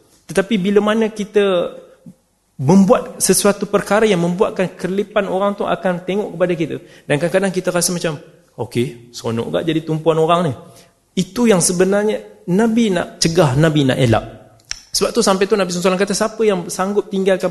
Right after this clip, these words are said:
pemakaian sedemikian, pemakaian membuatkan orang nampak dia tinggi." Termasuklah kadang-kadang pemakaian orang tu sengaja niat dia apa? "Aku nak pakai macam ni supaya orang anggap aku sebagai ulama.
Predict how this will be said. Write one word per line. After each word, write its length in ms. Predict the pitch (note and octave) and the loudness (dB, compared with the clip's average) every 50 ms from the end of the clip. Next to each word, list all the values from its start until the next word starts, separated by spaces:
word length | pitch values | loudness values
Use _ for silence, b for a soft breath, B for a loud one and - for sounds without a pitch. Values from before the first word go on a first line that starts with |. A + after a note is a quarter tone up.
| F3+ | -4
pemakaian 480 | F3+ F3 F3+ F3 F3 - E3+ E3+ E3 D#3+ | -2 -2 -2 -2 -2 -2 -2 -2 -2 -2
sedemikian, 640 | - - D#3 D3 D#3 D#3 D3+ D3+ - E3 D3 A2+ - - B B B B B B - | -4 -4 -6 -6 -4 -4 -4 -4 0 0 0 0 0 -4 B B B B B B 0
pemakaian 480 | D#3+ F3+ F3+ F3 - F#3+ G3+ G3+ F#3 | 2 2 2 0 2 0 2 2 2
membuatkan 480 | F3 F3 E3+ D#3+ F3+ F#3 F3+ - F3+ E3 | 0 0 -2 0 -2 -2 -2 -2 -2 -2
orang 240 | F3 E3 F3+ F3 E3+ | -2 -2 -2 -2 -2
nampak 320 | E3 E3 D#3+ - - - | -2 -4 -2 -2 -4 -2
dia 160 | E3 D#3 D3+ | 0 -2 -2
tinggi." 560 | D#3 E3 D3+ D3 C3 A#2 G2+ - - - - - | -2 0 -2 -2 -2 -2 -6 -8 -12 -20 -12 -6
Termasuklah 800 | - G3+ G3+ G3+ G3+ G3+ G3 - - A#3 - - G#3+ E3+ D3 - | -4 -2 -2 -2 -2 -4 -6 -6 -8 -8 -6 -4 -6 -4 -4 -4
kadang-kadang 560 | E3 D#3+ D3 - D#3+ E3 F3 C#3 A2+ - B B B B B B B | -4 -4 -4 -4 -4 -2 -2 -4 -4 -8 B B B B B B B
pemakaian 500 | - D#3 E3+ F3 E3+ - F#3+ G3 F#3+ E3+ - | -2 0 0 -2 -4 -4 -4 -4 -4 -4 0
orang 400 | F3+ F3+ F#3 G3+ G3+ G3 F3+ - | 0 0 0 0 -2 -4 -6 -8
tu 80 | F#3+ F3+ | -10 -10
sengaja 400 | - F3+ F3+ F3+ F#3 F3+ F3+ F#3 | -10 -8 -8 -8 -6 -4 -2 -2
niat 260 | E3+ F3 F#3 G3 - F3 | -2 0 -2 -2 -2 -2
dia 80 | F3 E3 | -4 -2
apa? 240 | F3+ G3+ E3+ - B B B B | -2 -2 -4 -6 B B B B
"Aku 240 | B C3+ - - G3 | B -6 -2 0 0
nak 240 | G3+ - - - D#3+ | 0 0 0 -4 -6
pakai 240 | - - F3 E3 | -4 0 0 2
macam 240 | D#3+ D3 C3+ D3+ D#3+ | 2 2 2 2 2
ni 400 | F#3+ A3 A3 - - - - - | 2 2 0 -2 -6 -18 -20 -14
supaya 400 | - - - C#3+ - D#3 D3+ D#3 D3+ | -10 -6 -6 -4 -2 0 0 0 0
orang 400 | C3+ D3 C#3 D3 - C#3+ C#3+ C3+ | -2 -2 -2 -2 -4 -4 -6 -4
anggap 160 | C3 C#3 - C#3 | -4 -4 -4 -6
aku 160 | - - C3 | -8 -8 -10
sebagai 320 | - C3 B2+ B2 A#2+ B2 A2 | -8 -4 -2 -2 0 0 0
ulama. 560 | A#2 B2 A#2+ A#2+ A#2 A2 G#2 A2+ - - | 2 2 4 4 4 2 0 -4 -8 -16